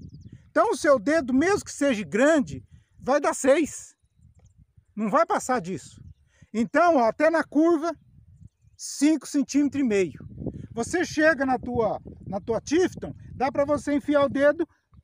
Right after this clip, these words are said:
né, lá até a terra, pra você descobrir a altura que precisa ser roçado.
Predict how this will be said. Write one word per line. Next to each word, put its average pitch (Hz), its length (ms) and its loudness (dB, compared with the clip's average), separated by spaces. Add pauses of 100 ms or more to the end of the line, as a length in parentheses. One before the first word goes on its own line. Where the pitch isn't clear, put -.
(160)
né, 254 320 0 (220)
lá 277 500 2 (260)
até 262 360 2
a 302 60 2
terra, 262 460 -2 (320)
pra 262 140 -2
você 262 220 -2
descobrir 285 460 0
a 294 40 8
altura 359 440 4
que 311 140 -4
precisa 277 760 -4 (180)
ser 233 200 0
roçado. 185 560 -4